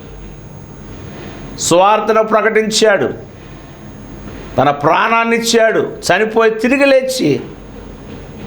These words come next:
మరలా ఆయన రాబోతూ ఉన్నాడు. కనుక ఆయన రక్తంలో నీవు నేను కడగబడాలి, అనేకులు ప్రభు సంఘములో చేర్చబడాలి. కనుక ఈ చివరి రోజుల్లో ఈ సువార్త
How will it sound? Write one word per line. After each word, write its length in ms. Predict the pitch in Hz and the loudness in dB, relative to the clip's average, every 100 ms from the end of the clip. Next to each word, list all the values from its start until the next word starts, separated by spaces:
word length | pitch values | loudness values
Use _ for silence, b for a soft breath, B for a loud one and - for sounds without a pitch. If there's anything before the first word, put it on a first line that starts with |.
| - - - - | -14 -12 -12 -6
మరలా 680 | - 131 143 151 151 151 - - | 0 4 4 4 4 2 0 0
ఆయన 200 | 131 139 | 0 2
రాబోతూ 680 | 135 139 127 139 139 - 135 | 4 2 4 2 2 4 4
ఉన్నాడు. 480 | 123 123 113 113 - | 6 4 2 0 0
కనుక 240 | 196 233 | 0 4
ఆయన 200 | 220 208 | 2 4
రక్తంలో 760 | 190 202 208 - 240 233 226 226 | 2 2 2 0 4 6 6 6
నీవు 360 | 196 214 214 | 4 6 6
నేను 420 | 220 208 202 202 202 | 6 4 4 2 2
కడగబడాలి, 680 | 165 190 220 208 190 175 135 - - - - - - - - - - - - - - - - - - - - - - | 2 4 4 4 4 4 2 -2 -10 -16 -18 -16 -16 -16 -16 -16 -14 -14 -14 -12 -12 -12 -12 -12 -12 -12 -12 -8 -2
అనేకులు 680 | 135 165 180 180 180 175 175 | 2 2 2 4 4 4 4
ప్రభు 280 | 165 156 | 2 4
సంఘములో 680 | 165 175 165 165 170 160 160 | 2 2 4 4 4 4 4
చేర్చబడాలి. 960 | 156 - 147 139 - 147 123 120 113 - - - - | 4 4 2 2 0 2 4 4 2 0 -8 -14 0
కనుక 200 | 139 151 165 170 180 | 2 4 4 6 4
ఈ 20 | |
చివరి 420 | 165 165 160 170 | 2 2 4 6
రోజుల్లో 680 | 165 175 170 180 180 180 - - - - - - - - - - - - - | 6 4 6 4 6 4 0 -6 -14 -16 -18 -16 -16 -16 -16 -14 -14 -10 2
ఈ 80 | 135 | 2
సువార్త 560 | 135 185 208 214 214 | 4 4 6 4 4